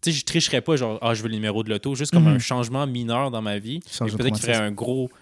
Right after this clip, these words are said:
Speaker 1: effet
Speaker 2: Impact,
Speaker 1: papillon, comme
Speaker 2: ok.
Speaker 1: tu dis, dans toute ma vie. Donc, je suis comme, « Ok, va-, je vais changer cet effet, ce moment-là. »
Speaker 2: Ce genre de, tu sais, les, les, les règles de voyager dans le temps sont extrêmement différents, dépendant de, comme,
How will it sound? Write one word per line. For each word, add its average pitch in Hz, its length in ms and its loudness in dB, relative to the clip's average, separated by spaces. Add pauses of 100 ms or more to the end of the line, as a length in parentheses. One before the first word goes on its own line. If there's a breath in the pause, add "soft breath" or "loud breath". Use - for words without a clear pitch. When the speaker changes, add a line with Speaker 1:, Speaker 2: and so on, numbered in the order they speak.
(140 loud breath)
Speaker 1:
effet 123 220 0
Speaker 2:
Impact, 120 100 -2 (140)
Speaker 1:
papillon, 117 260 0
comme - 120 -2
Speaker 2:
ok. 110 60 -2
Speaker 1:
tu 101 100 0
dis, 110 260 -4
dans 110 340 -2
toute - 220 -4
ma 101 160 -4
vie. 104 160 -6
Donc, 90 100 -8
je - 60 -14
suis - 100 -12
comme, « 101 100 -12
Ok, 143 220 -10 (220)
va-, 110 120 -4
je - 120 -10
vais 117 80 4
changer 117 240 -4
cet - 140 -8
effet, 98 260 -8
ce - 160 -8
moment-là. » 95 420 -4 (2250 loud breath)
Speaker 2:
Ce - 160 4
genre 247 180 8
de, 143 180 10
tu - 100 -20 (160)
sais, 170 180 4
les, 127 140 2
les, 120 200 0 (140)
les 143 180 4
règles 147 520 6 (240)
de 123 80 -2
voyager 123 260 2
dans 131 120 2
le 113 60 0
temps 127 240 0 (160)
sont - 160 -2 (200)
extrêmement 139 340 0
différents, 120 640 0 (360)
dépendant 120 320 -2
de, 117 80 0
comme, 113 380 -2